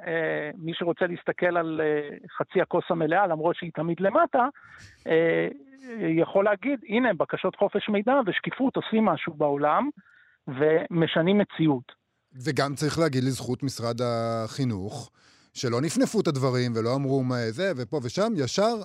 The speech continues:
Speaker 2: אמרו, "אנחנו נתקן, אנחנו נבחן את
Speaker 1: נכון.
Speaker 2: הדבר הזה ונתקן." אמרת שזה לא קורה בפעם ה-, הראשונה. מה, מה זאת אומרת? זה, זה דבר שנהוג במשרדים ממשלתיים פשוט לא לדעת מה קורה מתחת ל-,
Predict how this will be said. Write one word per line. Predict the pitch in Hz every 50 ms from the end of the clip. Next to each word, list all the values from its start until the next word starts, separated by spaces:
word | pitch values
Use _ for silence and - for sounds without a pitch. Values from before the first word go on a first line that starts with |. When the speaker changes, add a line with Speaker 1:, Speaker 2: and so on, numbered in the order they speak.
| -
Speaker 2:
אמרו, | 143 139 135 156 202 233 240 226 - _ - 151
"אנחנו | 143 151 143 - 170 165
נתקן, | 175 170 - 185 - 240 254 254 240 175 - _ _ _ - 143
אנחנו | 139 127 - 147
נבחן | 147 127 - - 185
את | 202
Speaker 1:
נכון. | 190 190 185
Speaker 2:
הדבר | 160 151 202 214 220
הזה | 214 196 185 160
ונתקן." | 151 143 127 - 131 - 139 110 82 76 - _ - - - - - - - - - -
אמרת | - 139 139 143 165 208 233 226 254
שזה | 220 - 233 214 170 170 151
לא | 135 147 180 196 180
קורה | - 180 156 156 151
בפעם | 151 135 - 147 151 156 160 156
ה-, | 147 143 - - 127 123 123 120 120 120 120 117 120 123 120 120 120 117
הראשונה. | 113 120 120 - 135 135 143 147 139 117 90 _ _ _ - - - _ _ -
מה, | 127 - -
מה | 156 170
זאת | - 247
אומרת? | 240 208 156 127
זה, | 107 131 123 120 117
זה | 117 - 127 110 113 117 110 110
דבר | 104 101 117 101 107 131 139 139
שנהוג | - - 175 165 139 123 113 110 110 110 110 110 117 117 113 107 110 123 165 214 240 202 202
במשרדים | 156 139 123 - 131 139 165
ממשלתיים | 170 160 143 - 135 120 - 135 147 143
פשוט | 120 123 - 135 -
לא | 143 139
לדעת | 139 131 127 131 131 -
מה | 135 127
קורה | - - - 117 113 127 127
מתחת | 127 127 - 131 120 - - 131 - -
ל-, | 127 120 120 117 117 113